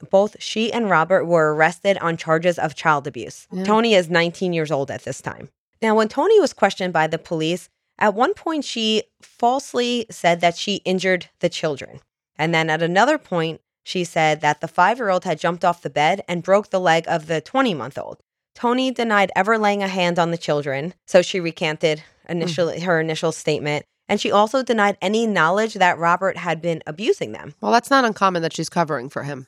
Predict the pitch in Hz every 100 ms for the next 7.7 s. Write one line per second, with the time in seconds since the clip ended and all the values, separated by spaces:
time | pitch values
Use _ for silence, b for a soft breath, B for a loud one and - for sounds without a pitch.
0 | _ - 156 131 _ _ - 196 175 185
1 | 220 240 156 170 - 247 247 247 220 294
2 | 403 277 190 202 233 247 220 - 175 175
3 | 175 202 196 190 185 185 - 190 180 190
4 | 185 170 - 208 165 139 175 202 180 202
5 | 170 196 196 185 170 170 - 160 160 175
6 | 170 170 147 151 156 156 160 156 165 151
7 | 151 156 156 - 156 151